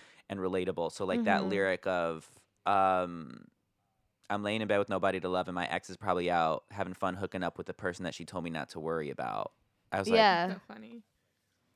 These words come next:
Speaker 2: Yeah,
Speaker 1: "Sir."
Speaker 2: it's very conversational.
Speaker 1: It's
Speaker 3: Yeah.
Speaker 1: super conversational, and it's super relatable, and, like, I think, like, it's just, like, you know, I was like, "Okay, work. There, there we go."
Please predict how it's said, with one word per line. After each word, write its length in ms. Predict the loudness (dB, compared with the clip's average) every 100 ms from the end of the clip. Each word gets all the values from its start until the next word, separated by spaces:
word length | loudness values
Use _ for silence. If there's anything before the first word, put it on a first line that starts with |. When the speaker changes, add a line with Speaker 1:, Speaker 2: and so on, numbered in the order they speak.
| _ _ _ _ _ 2
Speaker 2:
Yeah, 220 | 6 6
Speaker 1:
"Sir." 60 |
Speaker 2:
it's 100 | 4
very 240 | 4 4 4
conversational. 800 | 2 2 2 2 0 0 0 2
Speaker 1:
It's 140 | 2
Speaker 3:
Yeah. 160 | 0 -4
Speaker 1:
super 240 | -4 -2
conversational, 840 | -2 -2 -2 -4 -4 -6 -10 -10 -8
and 100 | -8
it's 140 | -10
super 400 | -12 -8 -8 -6 -4
relatable, 680 | -2 -2 -2 -2 -2 0 -2
and, 100 | -6
like, 220 | -8 -6
I 120 | -8
think, 380 | -6 -10 -10 -10
like, 440 | -8 -8 -10 -18 _ _ _ _ _ _ _ _ _ _ _ _ _ -6
it's 160 | -4 -2
just, 180 | -4 0
like, 160 | -2 -2 _
you 140 | -2 2
know, 300 | 4 2 -2 -12 _ _ _
I 80 | 2
was 100 | 2
like, 100 | 0
"Okay, 160 | 0 2
work. 340 | 2 0 -6 _ _
There, 220 | 2 2
there 120 | 2
we 80 | 2
go." 340 | 4 4 4